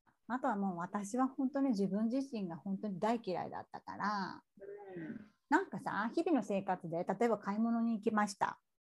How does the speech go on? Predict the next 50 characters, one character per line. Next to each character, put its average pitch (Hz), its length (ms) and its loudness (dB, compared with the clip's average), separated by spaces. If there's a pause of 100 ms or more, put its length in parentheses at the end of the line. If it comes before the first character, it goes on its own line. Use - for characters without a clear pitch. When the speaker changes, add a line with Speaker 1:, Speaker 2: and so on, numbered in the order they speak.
(160)
Speaker 2:
う 185 140 2
ん。 165 240 -2 (1200)
Speaker 1:
靴 466 320 6
の 196 480 2
サ 269 220 8
イ 208 60 6
ズ 196 140 2
が 196 240 2
合 220 60 6
わ 269 140 8
ん 262 80 0
か 175 100 4
っ - 120 -2
た 139 100 0
ら、 135 160 0
合 330 180 12
う 208 80 6
靴 262 340 2 (320)
探 190 300 4
す 240 100 -2
や - 140 0
ん。 196 100 -8 (520)
Speaker 2:
う 208 60 10
ん。 170 340 6 (220)
Speaker 1:
自 277 140 6
分 339 160 8
の 339 100 8
足 339 200 4
の 320 120 8
サ 320 200 8
イ 214 80 8
ズ 185 100 2
が 170 320 2
合 220 140 8
わ 247 180 8
ん 247 300 4
か 233 160 8
ら 190 80 8
自 190 140 6
分 269 200 8
の 262 80 8
足 240 240 6
責 311 180 4
め 208 80 4
た 185 120 2
り 196 100 8
せ 269 220 8
ん 220 120 4
や - 140 0
ん。 - 140 -6